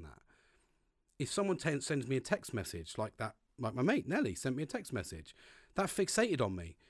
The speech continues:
to the point where I got angry. I went, "Fuck you." And then I spent an hour and a half talking to Adobe, couldn't get it sorted. And then I was like, "Fucking hell."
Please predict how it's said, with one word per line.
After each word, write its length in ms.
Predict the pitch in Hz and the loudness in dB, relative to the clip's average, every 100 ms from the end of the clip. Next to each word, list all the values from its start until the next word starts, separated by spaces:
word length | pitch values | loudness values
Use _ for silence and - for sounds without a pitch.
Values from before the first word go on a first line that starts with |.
| _ - | _ -8
to 80 | 175 | -4
the 80 | |
point 240 | 175 226 175 | 2 2 6
where 100 | 131 | 4
I 60 | |
got 160 | 127 - | 4 2
angry. 260 | 196 180 107 | 2 2 2
I 60 | |
went, 160 | 110 127 | 0 -2
"Fuck 340 | - 196 - | 0 0 0
you." 140 | 220 165 | 0 2
And 100 | 117 | 2
then 80 | |
I 80 | 170 | 0
spent 280 | 165 - 139 | 0 -2 0
an 100 | 131 | 2
hour 140 | 135 | 2
and 100 | 131 | 2
a 20 | 123 | 0
half 180 | 127 | -2
talking 240 | - 117 101 | 0 -4 -2
to 80 | 107 | -4
Adobe, 280 | - 104 120 | 0 0 0
couldn't 300 | - 202 196 | 4 6 6
get 180 | 143 123 | 4 4
it 80 | 101 | 2
sorted. 420 | - 104 90 104 - - - | -4 -4 -4 -8 -10 -18 -10
And 120 | 147 170 | -2 2
then 80 | |
I 60 | 170 | 4
was 200 | 170 151 | 6 6
like, 260 | 165 151 143 | 8 6 4
"Fucking 540 | - - 349 - 147 | -6 -2 -2 -2 -4
hell." 360 | 107 95 90 | -2 -4 -6